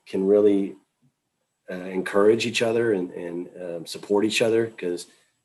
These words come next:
like I said earlier, it's lonely at the top. And when you're the one that has to make decisions and the buck stops with you, you know, sometimes that, that's hard. And so, you know, just having other people that can relate to that is, it can be, um,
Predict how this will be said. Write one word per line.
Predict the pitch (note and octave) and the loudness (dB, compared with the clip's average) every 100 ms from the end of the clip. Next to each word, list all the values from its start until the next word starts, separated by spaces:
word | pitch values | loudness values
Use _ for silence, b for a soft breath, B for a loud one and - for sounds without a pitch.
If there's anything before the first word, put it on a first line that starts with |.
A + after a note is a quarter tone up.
| _ - | _ -8
like | E2+ | -4
I | |
said | F#2+ G#2+ | 0 4
earlier, | G#2 A2 F#2+ | 6 8 6
it's | F2+ F#2+ | 2 0
lonely | G2 G2+ G2+ | 2 4 2
at | |
the | - | 0
top. | - G2 G#2 F#2+ | -8 -6 -6 -4
And | F2+ | -2
when | F#2 | 2
you're | G2 | 4
the | |
one | G2 G2 | 4 2
that | F#2+ F2+ | 0 -4
has | F#2+ | -10
to | F#2 | -2
make | F#2+ F#2+ | -2 -2
decisions | E2+ - G2+ G2 A2 F2+ | -8 -4 -4 -2 -4 -4
and | E2+ _ _ _ _ _ _ _ | -10 _ _ _ _ _ _ _
the | D#2 F#2 | -12 -10
buck | E2 G2 | 0 0
stops | - G#2 G2 - | 2 2 2 0
with | F2 | -4
you, | F#2 G2 G#2 A2 F#2 | 0 4 4 2 -2
you | |
know, | F#2 E2+ | -4 -4
sometimes | - G2+ F#2+ G2+ G2 F2+ | -4 -4 0 0 0 -2
that, | F#2+ F#2+ _ - | -6 -6 _ -8
that's | G2 - | -6 -6
hard. | F#2 G2 A#2+ | -4 -2 -2
And | G2+ E2 | -4 -6
so, | - F#2 - _ _ _ _ | -4 -4 -4 _ _ _ _
you | B2 | -2
know, | A#2 | 0
just | B2+ | 2
having | A2+ A2+ A#2+ | 4 8 8
other | A2 | 8
people | B2+ B2+ A2+ | 4 4 6
that | G#2+ | 6
can | A2 | 6
relate | G2+ F#2+ B2+ G#2 | 6 8 6 4
to | |
that | G2+ F#2+ | 4 4
is, | F#2 - - _ | 4 -2 -10 _
it | G#2 F#2 _ _ _ _ _ _ | -8 -8 _ _ _ _ _ _
can | - G2 | -8 2
be, | G#2 G#2 - | 4 4 0
um, | - F#2 F2+ F2 F2 | -4 -4 -4 -8 -14